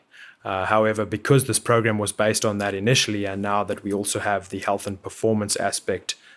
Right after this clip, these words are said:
uh, attached to it, um, we've seen, um, we've seen that we can actually carry that benefit through.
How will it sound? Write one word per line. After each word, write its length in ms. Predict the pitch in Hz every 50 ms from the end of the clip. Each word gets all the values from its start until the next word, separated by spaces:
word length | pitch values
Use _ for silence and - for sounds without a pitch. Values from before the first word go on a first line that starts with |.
| - _ _
uh, 200 | - 104 104 - -
attached 500 | - 92 - - 113 107 110 - - -
to 120 | 110 101
it, 220 | 95 90 90 - - - _ _ - - - - _ _
um, 320 | 104 101 98 95 95 95 95
we've 220 | 104 101 98 98
seen, 640 | - - - 110 104 104 101 98 98 98 95 95 101 - _ _ -
um, 640 | 90 90 92 92 90 90 92 92 92 92 92 92 - _ _ _ _ _ _ _ _ _ _ _ _ _ _ _ _ - - - -
we've 100 | - -
seen 200 | - 117 117 104
that 120 | 101 98 90
we 80 | 101
can 140 | - 104 104
actually 240 | 101 95 - - -
carry 260 | - 104 101 101 98
that 200 | 95 98 95 -
benefit 400 | - 101 101 90 - 98 87 -
through. 300 | - - 107 98 92 90